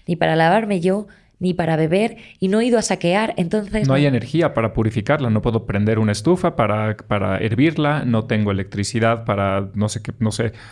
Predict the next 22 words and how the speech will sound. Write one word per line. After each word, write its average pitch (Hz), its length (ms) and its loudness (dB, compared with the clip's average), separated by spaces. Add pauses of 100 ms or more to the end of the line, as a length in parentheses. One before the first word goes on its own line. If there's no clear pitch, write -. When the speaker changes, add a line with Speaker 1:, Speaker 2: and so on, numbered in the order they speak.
(100)
Speaker 2:
hacer 110 260 2
un 117 100 2
corto 120 340 2
ahí 117 300 4
para 110 400 0
her-, 104 120 -4
o - 60 -4
sea, 98 140 -2
nada. 117 400 0
Speaker 1:
Nada. 196 400 -2 (320)
Entonces 269 580 -2
fue, - 540 0 (640)
dejaron 196 720 -2
que 226 80 -4
una 214 140 -2
ciudad 185 480 -2
de 185 160 0
un 208 80 -2
millón 190 360 -2
de 175 80 0
habitantes 196 580 -4
estuviera 165 560 -4